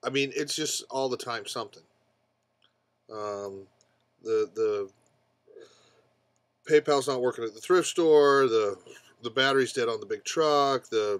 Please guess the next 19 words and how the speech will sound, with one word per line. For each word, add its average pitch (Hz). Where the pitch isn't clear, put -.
I 113
mean, 113
just 110
something. 90
And 147
then 190
there's 160
a 135
certain 143
amount 127
of 110
just 113
fighting 135
with 104
folks. -
Not 95
fighting, 107
I 110
mean, 110